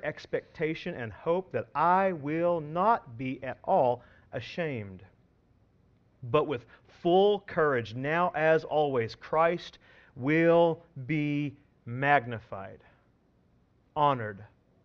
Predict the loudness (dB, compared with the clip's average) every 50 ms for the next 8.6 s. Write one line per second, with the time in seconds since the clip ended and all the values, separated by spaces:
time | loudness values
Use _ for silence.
0 | _ _ _ _ _ _ _ _ _ _ -4 -2 0 2 0 0 0 0 -2 -2
1 | -2 -4 -6 -8 -12 -18 _ _ _ _ _ _ _ _ _ _ _ _ _ _
2 | -14 -12 -12 -12 -12 -10 -10 -10 -10 -12 _ -20 -20 _ _ _ _ _ _ _
3 | _ _ _ _ _ _ _ _ _ -10 -8 -6 -4 -4 -4 -4 -4 -4 -2 -2
4 | -2 -2 -4 -6 -8 -10 -12 -14 _ _ _ _ _ 2 2 4 4 2 0 0
5 | 0 0 0 0 0 -2 -2 -4 -2 -2 -4 -4 -6 -10 _ -12 -10 -8 -6 -4
6 | -4 -4 -6 -6 -6 -4 -4 -2 -2 -4 -6 -8 -10 -10 -8 -8 -8 -8 -10 -14
7 | -18 _ _ _ _ _ _ _ _ _ _ _ _ _ _ _ _ _ _ -2
8 | -2 -2 -2 -6 -8 -6 -4 -2 -2 0 -2 -2